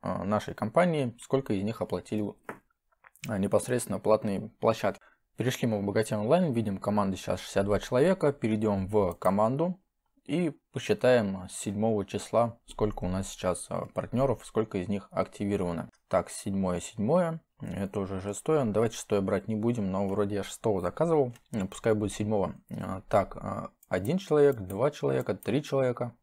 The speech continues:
четыре, пять, а, шесть, семь, восемь человек присоединилось. А, и раз, два, а, три, четыре, пять.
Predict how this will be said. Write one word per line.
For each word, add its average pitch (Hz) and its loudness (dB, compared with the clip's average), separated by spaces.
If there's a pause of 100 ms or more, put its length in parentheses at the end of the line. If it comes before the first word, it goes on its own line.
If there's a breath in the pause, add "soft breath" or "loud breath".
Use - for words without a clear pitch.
четыре, 185 -2 (200)
пять, 170 0 (1120)
а, 120 0
шесть, - 0
семь, 110 0 (260)
восемь 104 -2
человек 104 2
присоединилось. 107 0 (540 loud breath)
А, 101 0
и 127 2
раз, 101 2 (140)
два, 95 -2 (280)
а, 92 -2
три, 160 -2
четыре, 139 0 (960)
пять. 110 6